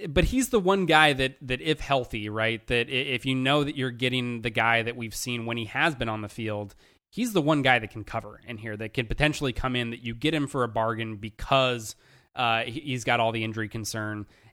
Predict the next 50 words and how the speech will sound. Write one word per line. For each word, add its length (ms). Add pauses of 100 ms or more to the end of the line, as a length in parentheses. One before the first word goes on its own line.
And 380
if 180
it 120
hits, 520 (100)
it, 280
it 160
could 120
potentially 440
be, 240
like, 180
a 60 (240)
big 240
swing 380
for 80
your 160
team, 340
right? 180
Because 380 (540)
by 220
far, 440
compared 440
to 140
every 320
other 160
person 380
that 80
might 220
be 100
available 400
in 80
this 140
free 220
agent 260
class, 360
like, 200 (200)
he 200
is 160
the 160
best 380 (100)
player 600
in 160
a 40
vacuum, 480
for 100
sure. 160
And, 240
and 220
like 100
you 80
mentioned, 360